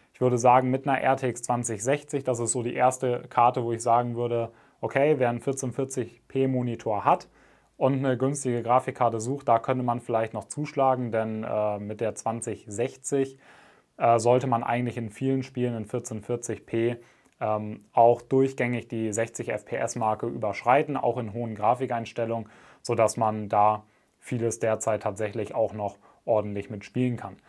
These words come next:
Man muss aber nicht viel mehr Geld ausgeben, um dann tatsächlich auch die erste neue Grafikkarte hier in meinen Empfehlungen,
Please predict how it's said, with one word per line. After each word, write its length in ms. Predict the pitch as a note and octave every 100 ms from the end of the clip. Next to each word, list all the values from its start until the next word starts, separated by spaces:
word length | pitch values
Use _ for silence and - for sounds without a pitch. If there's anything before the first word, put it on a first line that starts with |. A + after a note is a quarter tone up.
| - - _
Man 100 | B2+
muss 140 | D#3+
aber 180 | F#3 F3+
nicht 160 | E3+ E3
viel 260 | - E3+
mehr 240 | E3 D#3+ F3
Geld 180 | F3 E3+
ausgeben, 480 | D#3 D#3+ E3+ E3
um 140 | D#3 C3+
dann 160 | C3+
tatsächlich 520 | C#3+ C#3 B2+ C3+ C#3 C#3
auch 140 | B2+
die 300 | B2 B2 B2 _ _
erste 600 | - B2 A#2 - A#2+ A#2 - _
neue 520 | B2 B2 C3+ C3+ A#2
Grafikkarte 800 | - A2 A2 A#2 A#2 A#2 A2 A2+
hier 300 | A2+ G#2 A#2+
in 180 | A#2 A2+
meinen 300 | A2 A2 A2
Empfehlungen, 840 | A#2+ G#2+ - A#2+ A2+ A2 G#2+ G#2+